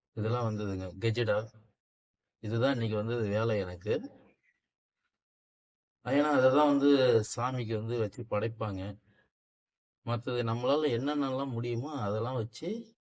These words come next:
கிருஷ்ணருக்கு வந்து படைப்பாங்க. அதனால தான் கிருஷ்ண ஜெயந்தின்னு சொல்றாங்களோ என்னன்னு எனக்கு தெரியல சரியா. உங்களுக்கு தெரிஞ்சா கமெண்ட்ல சொல்லுங்க. நம்ம சேனல் வந்து இப்பதான் நீங்க புதுசா பாக்குறீங்கன்னா,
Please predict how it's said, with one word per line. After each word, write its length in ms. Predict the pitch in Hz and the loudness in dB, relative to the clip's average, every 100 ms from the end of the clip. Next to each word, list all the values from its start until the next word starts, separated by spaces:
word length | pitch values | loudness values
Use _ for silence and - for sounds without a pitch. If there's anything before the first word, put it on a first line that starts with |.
| _ _ _ _ _ _ _ | _ _ _ _ _ _ _
கிருஷ்ணருக்கு 500 | 135 123 156 131 110 107 | -6 -6 -4 -4 -2 -4
வந்து 220 | 113 151 202 - _ _ _ _ _ _ _ _ - | -4 -6 -6 -14 _ _ _ _ _ _ _ _ -4
படைப்பாங்க. 460 | 110 110 104 90 90 107 - - _ _ _ _ - | -4 -2 -4 -4 -8 -12 -14 -20 _ _ _ _ -10
அதனால 220 | 104 104 | -6 -4
தான் 180 | 120 127 | -4 -6
கிருஷ்ண 280 | 110 - 131 | -8 -6 -6
ஜெயந்தின்னு 480 | 104 101 101 104 98 | -2 -2 -2 -4 -6
சொல்றாங்களோ 540 | 104 98 101 95 98 | -6 -4 -4 -4 -4
என்னன்னு 340 | 95 92 95 104 | -6 -8 -8 -8
எனக்கு 280 | 92 87 - | -8 -12 -10
தெரியல 360 | 104 113 98 104 | -8 -4 -4 -6
சரியா. 380 | - 101 98 110 - - _ _ _ _ | -10 -10 -6 -6 -8 -20 _ _ _ _
உங்களுக்கு 340 | 101 101 101 110 | -8 -6 -4 -4
தெரிஞ்சா 320 | 104 104 131 202 - - | -4 -2 -4 -4 -10 -8
கமெண்ட்ல 400 | 104 107 104 95 | -4 -2 -4 -6
சொல்லுங்க. 340 | 104 98 120 160 - _ _ _ _ _ _ _ _ _ _ | -8 -8 -8 -10 -14 _ _ _ _ _ _ _ _ _ _
நம்ம 180 | 123 165 | -2 0
சேனல் 320 | 170 180 165 156 | 4 4 4 2
வந்து 140 | 151 | 0
இப்பதான் 280 | 151 139 143 | 0 2 2
நீங்க 140 | 131 117 | 0 0
புதுசா 320 | 139 - 131 | -2 -2 -2
பாக்குறீங்கன்னா, 560 | 123 127 123 107 95 | 0 -2 -2 -4 -4